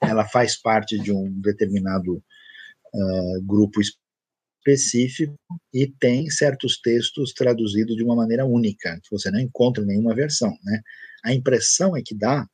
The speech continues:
é que os textos estão debaixo, né, de uma diretriz teológica pré-definida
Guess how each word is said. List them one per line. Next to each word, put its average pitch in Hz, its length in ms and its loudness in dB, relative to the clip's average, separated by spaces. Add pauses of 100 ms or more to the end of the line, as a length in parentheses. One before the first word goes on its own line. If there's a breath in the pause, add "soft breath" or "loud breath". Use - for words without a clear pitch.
(140)
é 104 200 -2
que 117 220 0
os 127 160 -2
textos 120 420 -2
estão 127 380 0 (500 loud breath)
debaixo, 110 840 0 (160)
né, 110 240 2
de 104 140 0
uma 120 200 2
diretriz 123 840 0
teológica 117 760 0
pré-definida 117 800 -2